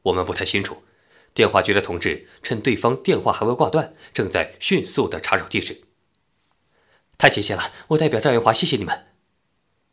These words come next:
但就在这个时候，电话编辑告诉潘婷，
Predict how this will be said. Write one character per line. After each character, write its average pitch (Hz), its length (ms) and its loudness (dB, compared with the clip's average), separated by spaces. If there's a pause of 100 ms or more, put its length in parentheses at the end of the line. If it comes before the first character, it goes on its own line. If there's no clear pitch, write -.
(180)
但 160 180 0
就 190 200 2
在 104 140 -2
这 190 180 0
个 123 80 -4
时 92 140 -6
候， 80 280 -4 (200)
电 156 180 2
话 101 160 4
编 190 260 0
辑 - 320 -8
告 - 220 -4
诉 - 140 -8
潘 90 180 -6
婷， - 280 -12